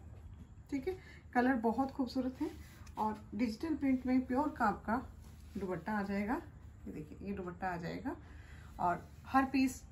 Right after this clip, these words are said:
फुल प्योर कॉटन का है, twenty five hundred price है, लेकिन pieces आपको मैं बता रही हूँ कि जैसा कि single single होगी।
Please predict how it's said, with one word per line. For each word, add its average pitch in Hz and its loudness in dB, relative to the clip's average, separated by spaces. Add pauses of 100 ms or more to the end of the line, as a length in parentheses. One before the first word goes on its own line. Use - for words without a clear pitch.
(540)
फुल 240 8
प्योर 240 4
कॉटन 233 4
का 254 2
है, 262 2
twenty 220 2
five 214 2
hundred 214 0
price 202 2
है, 262 -2 (240)
लेकिन 208 -2 (220)
pieces 339 10
आपको 214 2
मैं 202 2
बता 185 2
रही 190 6
हूँ 370 0
कि 233 -2
जैसा 180 0
कि 220 2
single 220 4
single 180 -2
होगी। - -6